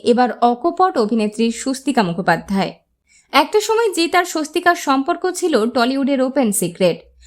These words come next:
তবে সময়ের সঙ্গে সঙ্গে বিচ্ছেদ হয়ে গিয়েছে দুজনেরই। মোহনার সঙ্গে সুখের সংসার জিতের, এক কন্যা এবং এক পুত্র সন্তানের বাবা তিনি। অন্যদিকে স্বস্তিকাও ব্যস্ত রয়েছেন নিজের জীবন নিয়ে।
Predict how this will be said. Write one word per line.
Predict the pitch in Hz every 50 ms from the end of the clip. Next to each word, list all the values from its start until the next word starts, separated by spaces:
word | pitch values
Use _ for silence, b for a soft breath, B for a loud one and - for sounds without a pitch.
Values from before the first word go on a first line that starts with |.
| b b b
তবে | - 254 226 269
সময়ের | 262 - 302 277 277 311 349 349
সঙ্গে | 349 - 339 311 311 311
সঙ্গে | 320 - 330 311 311 320 370
বিচ্ছেদ | - 277 247 240 - - 233 220 240
হয়ে | 240 220 214
গিয়েছে | 208 233 226 233 - 349 381
দুজনেরই। | 277 247 202 196 202 190 180 170 165 160 160 - _ _ _ _ _ _ -
মোহনার | 277 294 330 330 392 427 466
সঙ্গে | 440 453 440 415 403 392 427 427
সুখের | 427 - 294 285 294 - 381 370
সংসার | 349 - 311 262 269 285 285 - 302 202 185 226 233
জিতের, | 214 - 208 196 - 190 175 180 - _ _ _ _ _ _ _ _
এক | - 247 262 262 262 -
কন্যা | 285 311 320 349 381 440 440 427
এবং | 359 359 359 349 330
এক | 320 320 320
পুত্র | - 311 330 311 - 392 403
সন্তানের | 381 359 349 330 294 339 330 330 339 294
বাবা | 247 220 220 220 208 220 196
তিনি। | - - 180 185 180 170 170 - _ _ _ _
অন্যদিকে | - 240 254 262 277 285 233 240 247 311
স্বস্তিকাও | 294 - - 254 254 254 - 302 294 - 330 330
ব্যস্ত | 262 233 233 - - -
রয়েছেন | 226 226 247 302 - - - 220 202
নিজের | 226 240 233 202 226 220 202
জীবন | 208 226 233 208 226 -
নিয়ে। | 185 175 175 170 165 170